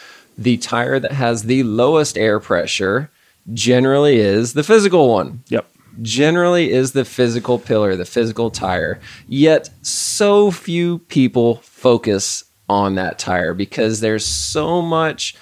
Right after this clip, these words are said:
Speaker 1: clout, so much attention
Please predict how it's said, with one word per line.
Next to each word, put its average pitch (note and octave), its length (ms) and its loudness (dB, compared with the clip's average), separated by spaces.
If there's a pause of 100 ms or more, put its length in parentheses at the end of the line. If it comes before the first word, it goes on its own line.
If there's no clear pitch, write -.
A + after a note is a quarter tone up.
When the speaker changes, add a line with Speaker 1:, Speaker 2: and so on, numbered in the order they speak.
(500)
Speaker 1:
clout, - 760 -2 (100)
so C3 260 -2
much C3 240 -2
attention A#2+ 760 -4